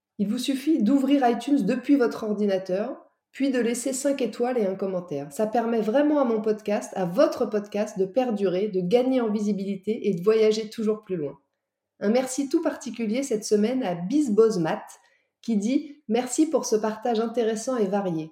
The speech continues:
Merci Julie pour ce super outil. Je suis fan du contenu,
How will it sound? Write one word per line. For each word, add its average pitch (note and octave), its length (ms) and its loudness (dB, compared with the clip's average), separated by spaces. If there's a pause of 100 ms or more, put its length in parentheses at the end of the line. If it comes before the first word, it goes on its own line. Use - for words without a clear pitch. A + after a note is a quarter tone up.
Merci B3 420 -2
Julie A#3+ 280 -2
pour G#3+ 180 -10
ce G#3 140 -8
super A3+ 440 -2
outil. G3+ 400 -4
Je F#3 80 -8
suis G#3+ 200 -8
fan C#4 400 -2
du A3 140 -4
contenu, G#3+ 500 -2